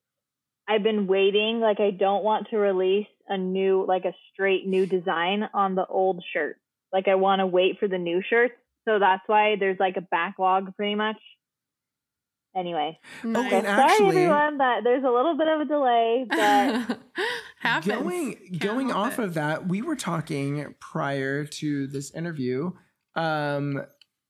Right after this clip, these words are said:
Speaker 2: and I don't know if this is something we could talk about necessarily, but you were talking about creating, like, new threads, like, literal new materials and new shirts that your designs will actually be printed on. Did you wanna expand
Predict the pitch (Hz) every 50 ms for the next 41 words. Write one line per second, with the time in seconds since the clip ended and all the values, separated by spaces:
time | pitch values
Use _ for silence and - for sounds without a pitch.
0 | _ _ _ - _ - 190 170 156 151 151 160 156 156 151 147 143 139 143 147
1 | 139 - - 143 139 135 139 - - 143 139 131 139 143 139 139 135 139 - 151
2 | 165 165 147 143 131 123 123 131 - 139 139 131 131 139 - 135 131 131 127 131
3 | 131 135 143 143 135 - - - _ _ _ _ - 156 180 202 196 208 202 -
4 | 202 185 180 - - 170 165 156 147 143 139 135 139 139 139 139 - _ - -
5 | - - 156 147 147 147 143 139 139 139 135 131 131 127 131 139 147 - _ _
6 | _ _ _ _ _ 139 131 127 - - _ - 160 156 139 139 135 139 147 147
7 | - - - 143 135 131 127 127 127 139 135 127 - _ - 143 143 143 143 147
8 | 143 143 143 143 - - - _ _ _ _ _ _ _ _ 131 135 143 143 147
9 | 147 147 147 143 143 - - - _ _ _ 151 147 131 151 - - 190 196 180
10 | 180 185 185 180 165 156 151 143 139 131 127 - - - 160 160 147 139 - 147
11 | 123 131 143 147 143 143 143 139 135 139 143 143 143 143 139 139 143 139 139 139
12 | 123 127 127 127 - 139 135 131 127 - _ - 147 147 147 - - 139 135 139
13 | 135 - - _ _ _ - 147 160 165 175 185 196 185 160 - - - - 151
14 | 139 135 143 156 175 190 190 190